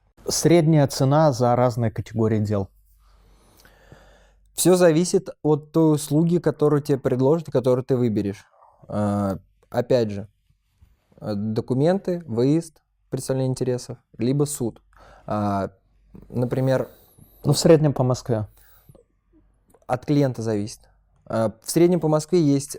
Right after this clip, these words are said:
Speaker 2: анализ, я не помню, как он называется, но есть прям официальные, э, документы, анализ средней стоимости, там, юруслуг по категории дел. Там, земельные споры могут, там, и до полутора миллионов доходить, и миллион рублей, может, и тридцать тысяч стоить.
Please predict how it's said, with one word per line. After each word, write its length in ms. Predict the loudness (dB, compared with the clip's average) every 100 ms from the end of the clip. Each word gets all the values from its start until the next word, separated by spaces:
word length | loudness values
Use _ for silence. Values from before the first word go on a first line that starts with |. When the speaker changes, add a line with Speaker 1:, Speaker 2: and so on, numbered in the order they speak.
| -6
Speaker 2:
анализ, 500 | -2 0 0 0 -2
я 40 |
не 80 | -4
помню, 240 | -2 -2
как 160 | -2 -4
он 100 | -4
называется, 440 | -2 0 0 -2 -6
но 80 |
есть 280 | -2 -2 -2
прям 160 | -4 -4
официальные, 800 | -6 -4 -4 -2 -2 -4 -6 -8
э, 460 | -6 -4 -2 -2 -4
документы, 640 | -4 -4 -2 -2 -2 -6 -8 -14 -8
анализ 480 | -2 0 0 -2
средней 300 | -2 -2 -2
стоимости, 560 | -4 -2 -2 -2 -4 -8
там, 220 | -6 -6 -8 _
юруслуг 640 | -2 0 0 -2 -2 -2 -4 _
по 100 | -6
категории 480 | -6 -8 0 0 0
дел. 240 | 0 -2
Там, 200 | -4 -10 -14 _ -8
земельные 400 | -2 0 0 -2
споры 300 | -2 -2 -2
могут, 280 | -2 -6 -6
там, 200 | -4 -2
и 40 |
до 120 | -2
полутора 420 | 0 2 2 0 -2
миллионов 440 | -2 -2 -2 -4
доходить, 520 | -8 -8 -6 -6 -8 _ _ _
и 100 | -6
миллион 360 | -2 0 0 0
рублей, 260 | -2 -4 -2
может, 340 | -4 -4 -8
и 40 |
тридцать 400 | -4 -4 -4 -6
тысяч 280 | -8 -8 -8
стоить. 260 | -8 -6